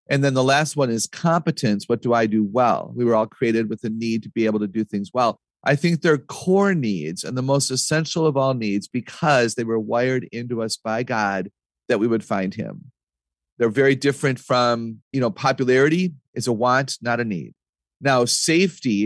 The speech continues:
you know, food, shelter, love, those kinds of things are a part of security.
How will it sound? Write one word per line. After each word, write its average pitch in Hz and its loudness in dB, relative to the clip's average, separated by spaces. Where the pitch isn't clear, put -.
you 127 -4
know, 120 0
food, 143 2
shelter, 123 0
love, 120 2
those 123 -2
kinds 123 -6
of 117 -6
things 113 -2
are 110 -2
a - -4
part 113 0
of 110 0
security. 127 0